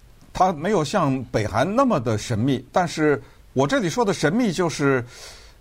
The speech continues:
呃，它有一些发生的事情还是让外界呢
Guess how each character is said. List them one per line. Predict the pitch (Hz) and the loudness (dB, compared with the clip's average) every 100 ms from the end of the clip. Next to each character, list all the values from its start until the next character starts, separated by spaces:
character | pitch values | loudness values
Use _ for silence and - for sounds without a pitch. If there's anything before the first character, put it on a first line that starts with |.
| - | -10
呃， | - - | -6 0
它 | 262 | 2
有 | 226 127 | 2 0
一 | 131 | -2
些 | 165 - 220 226 226 185 - - - | -6 -6 -2 2 2 0 -10 -20 -20
发 | - 240 240 | -4 0 0
生 | 240 240 | -2 -4
的 | |
事 | 196 220 | -4 -2
情 | - | -2
还 | 131 151 | 0 0
是 | 180 226 | 0 0
让 | 220 175 | 0 2
外 | 220 196 | 0 0
界 | 143 180 139 | 0 0 0
呢 | 117 107 | 2 0